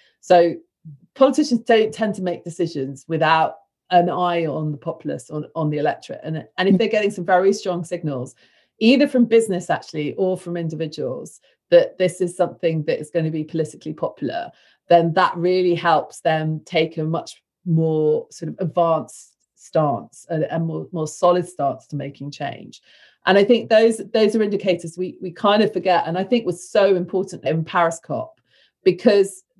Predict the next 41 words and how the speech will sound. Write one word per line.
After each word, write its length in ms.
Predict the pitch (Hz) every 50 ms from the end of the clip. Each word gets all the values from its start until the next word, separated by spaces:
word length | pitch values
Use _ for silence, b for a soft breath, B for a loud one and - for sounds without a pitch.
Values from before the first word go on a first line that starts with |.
| 165 - _
that 280 | 214 202 214 - - -
we 80 | 190
saw 220 | 175 - 202 190 165
business 400 | 185 185 170 196 180 180 - 185
really 200 | 180 185 175 170
come 220 | - 180 160 165
together 480 | - 165 147 156 151 147 - 143 135 - 175
and 140 | - 156 151
start 500 | - - _ 185 170 165 165 165 - -
to 80 | - 160
have 420 | - 170 160 151 147 143 135 - b b b b b _
a 60 | 165
mantra 480 | 165 170 165 165 156 - - - 151 151
that, 280 | 156 151 - - _
that 160 | 170 160 - -
government 300 | 165 151 156 160 151 127
needed 260 | - 151 147 156 143
to 80 | -
do 160 | 131 - 139 143
something. 560 | 139 - 139 - _ _ - - - - - _ _ _ _ _ _ -
And 200 | 165 175 160 - - _
I 240 | 190 196 202 202 202
feel 280 | 208 - 196 180 165 151
that 280 | 156 151 147 - - 170
government 380 | - 165 156 160 156 139 -
then 200 | 160 160 160 160
felt 320 | 156 - 170 151 151 147 -
that 120 | - - -
they 100 | 143 156
had 300 | 143 - 180 165 160 -
the 80 | 165
remit 420 | 147 156 151 151 147 135 117 - -
really 160 | 175 156 147 147
to 120 | - 151
go 220 | - 156 143 143
and 160 | 143 139 - _
get 160 | 170 156 156
on 140 | 147 143 147
and 160 | 147 143 123
do 180 | - 135 117
it. 220 | - 64 - -